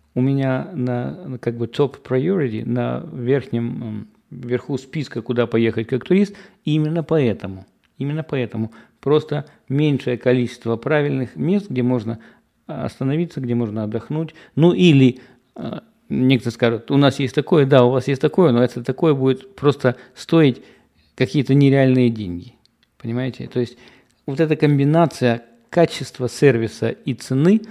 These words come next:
пока еще в России не та, что хотелось бы. Вот. А как станет лучше, я буду там, наверное, почаще. Вот. Поэтому не пытайтесь искать,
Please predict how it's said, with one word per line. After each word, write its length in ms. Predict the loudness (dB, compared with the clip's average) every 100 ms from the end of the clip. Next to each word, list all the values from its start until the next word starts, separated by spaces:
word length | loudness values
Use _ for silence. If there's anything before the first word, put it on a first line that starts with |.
| -20 _
пока 260 | -10 -2 2
еще 380 | 2 2 0 0
в 80 | 0
России 640 | -2 -4 -2 0 -2 -6 _ _ _ _
не 280 | -10 -6 -4
та, 240 | 0 2 2
что 340 | -4 -6 -6
хотелось 500 | -6 -8 -8 -10 -12
бы. 100 | -16
Вот. 260 | -18 -18 -10
А 160 | -8
как 200 | -4 -6
станет 240 | -2 -2 -2
лучше, 240 | -4 -4
я 80 | -4
буду 160 | -6 -6
там, 280 | -4 -4
наверное, 220 | -4 -6 -10
почаще. 480 | -12 -12 -14 -18 _ _ _ -20 _ _ -20 -20 _ _
Вот. 220 | -4 0
Поэтому 400 | 2 4 4 0 0
не 140 | 0
пытайтесь 540 | 0 4 4 4 -2 -4
искать, 420 | -2 0 0